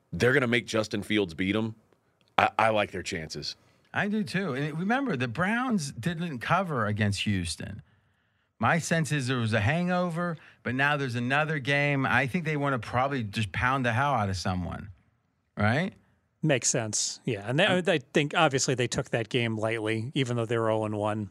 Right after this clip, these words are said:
Speaker 3: against Houston.
Speaker 2: Or maybe not. Maybe Houston's just better than we think.
Speaker 3: Possibly.
Speaker 2: I don't know why the obsession of how bad Houston is. Like, what
Speaker 3: Hmm.
Speaker 2: was ever the measure of that? Like, objectively, what was the,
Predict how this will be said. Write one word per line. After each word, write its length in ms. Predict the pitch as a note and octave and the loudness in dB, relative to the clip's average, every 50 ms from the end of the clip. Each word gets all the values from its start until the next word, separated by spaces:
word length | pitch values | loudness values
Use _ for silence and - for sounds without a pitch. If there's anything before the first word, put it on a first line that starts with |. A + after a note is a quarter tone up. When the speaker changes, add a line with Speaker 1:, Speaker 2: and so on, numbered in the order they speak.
| _ - | _ -6
Speaker 3:
against 340 | - A2+ A#2 A2 G#2 - - | -4 -2 -2 -2 -2 -2 -4
Houston. 460 | B2 A2+ G#2 - - B2+ A2 G#2+ G2+ - | -4 -4 -4 -4 -4 -4 -4 -4 -4 -4
Speaker 2:
Or 220 | - F3+ F#3+ E3+ - | -2 -2 -2 -2 -2
maybe 320 | C3+ C#3+ D#3+ F3 F#3+ F#3+ | -2 -2 0 0 2 2
not. 240 | F3 F#3 G#3+ A3 - | 2 2 2 2 2
Maybe 180 | B2 C3+ D3 | 0 0 0
Houston's 360 | D3+ A#2+ D#3+ E3+ C3 D3 C#3+ C3+ | 0 0 0 0 0 0 0 0
just 120 | C3 B2 | 0 0
better 240 | A#2 C#3 C#3 C#3 C#3 | 2 2 2 2 2
than 100 | C3+ B2+ | 2 2
we 100 | A#2 A2 | 2 0
think. 360 | G2+ - F#3+ F#3 D3+ A2 F#2 | 0 0 0 0 0 0 0
Speaker 3:
Possibly. 420 | B2+ B2 B2+ B2+ - D3+ B2+ B2 - _ _ _ _ - | 0 -2 -2 0 -2 -2 -4 -4 -8 _ _ _ _ -2
Speaker 2:
I 160 | - C#3 D#3+ | 0 0 2
don't 160 | E3+ G3+ F#3 | 2 0 0
know 120 | D#3+ D#3+ D#3+ | 0 -2 -2
why 380 | D3 C3+ C3 D3+ D#3 D#3 F3 | -2 -4 -2 0 2 2 2
the 160 | F3 D#3 D#3 D3 | 2 2 0 -2
obsession 720 | B2+ G2+ - - - D3+ D#3 D3 - - C#3 C3 B2+ B2+ | -2 -4 -2 0 2 2 2 2 0 0 0 0 0 0
of 240 | - A2+ A#2+ A2+ | 0 0 0 2
how 160 | A2+ A2+ B2+ C3 | 2 2 2 4
bad 260 | B2+ B2+ B2 B2 G#2 | 4 4 2 2 2
Houston 480 | F#2+ A#2+ A#2+ A#2+ A2 - - G2+ F#2+ | 2 0 0 0 0 -2 -2 -2 -2
is. 220 | F#2 E2+ E2+ F2 G2 | -2 -2 -4 -4 -4
Like, 140 | B2 C3 B2 | -4 -4 -2
what 220 | C#3+ G3 B3+ C4 - | -2 -2 -2 -2 -2
Speaker 3:
Hmm. 80 | - | -2
Speaker 2:
was 160 | G3 F#3+ E3+ - | -4 -2 -2 0
ever 320 | - E3 F#3 F#3+ F3+ G3 F#3+ | 0 2 2 2 0 -2 -2
the 120 | F3 E3 | -2 -4
measure 480 | E3 E3 F3 F3+ F#3 E3+ C3 A#2+ A2 G2+ | -2 -2 -2 -2 -4 -4 -2 -2 -2 -2
of 140 | F#2 F2 E2+ | -2 -2 -4
that? 360 | F2 E2 B1+ - - - - _ _ _ _ _ _ - | -4 -4 -6 -8 -10 -14 -16 _ _ _ _ _ _ -6
Like, 100 | C#3 C3+ | -4 -2
objectively, 800 | C#3 C3 A#2 G#2+ D#3 F3+ F3+ G3 F#3+ - F3+ D3 C#3 C3+ C#3 C3 | -2 -2 -2 0 2 4 4 2 2 0 -4 -2 -2 -2 0 0
what 240 | B2 C#3 D#3+ D3+ C#3+ | 0 0 -2 -2 -4
was 220 | D#3+ D#3+ C#3+ B2 | -4 -4 -4 -2
the, 200 | C3+ C#3+ C3 A#2 | -2 -2 -2 -2